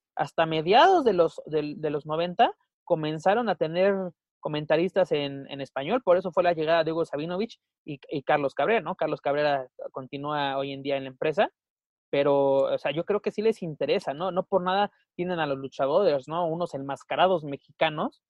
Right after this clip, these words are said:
no por nada firmas a estas superestrellas. No, pues, si no te interesa el mercado latino, no harías una alianza de intercambio de talento con Lucha Libre triple A, ¿no? No tendrías a uno de tus estrellas como campeón de una empresa latina como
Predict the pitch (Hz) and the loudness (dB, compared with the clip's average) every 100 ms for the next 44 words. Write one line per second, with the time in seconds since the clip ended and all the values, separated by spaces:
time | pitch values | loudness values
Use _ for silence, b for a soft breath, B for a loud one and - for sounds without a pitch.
0 | _ _ _ - 160 - 165 170 160 175 | _ _ _ -8 -2 0 0 0 -2 -2
1 | 170 156 139 147 - 143 156 135 131 190 | -4 -2 -2 -2 -2 -6 -6 -10 -6 -2
2 | 165 - _ _ - 180 180 180 185 226 | -2 -2 _ _ -4 -4 -4 -6 -4 -2
3 | 202 165 190 196 156 185 196 165 - 196 | 0 2 2 0 -2 2 4 2 0 -6
4 | 185 175 175 180 190 175 165 165 180 175 | -4 -2 0 0 0 -4 -4 -4 -2 -4
5 | 147 139 151 170 - 143 165 170 - 143 | -4 -6 -4 -2 -2 -4 -4 -6 -4 -6
6 | 139 _ _ - 175 - 165 165 143 165 | -8 _ _ -4 -4 -2 -2 -2 -4 -6
7 | - 139 160 156 - _ _ 151 175 175 | -6 -2 0 -2 -8 _ _ -6 -4 -4
8 | 170 165 170 165 - 175 175 151 - 147 | -4 -2 -2 -4 -8 -4 -2 -2 -6 -8
9 | 151 165 - 139 139 139 135 165 180 170 | -2 -2 -2 -6 -6 -6 -2 -2 0 -2
10 | 160 143 156 160 165 143 - _ _ 139 | -4 -4 -4 -2 0 -2 -4 _ _ -4
11 | 135 - 165 160 - 135 135 135 143 | -4 -4 -6 -6 -6 -8 -6 -10 -10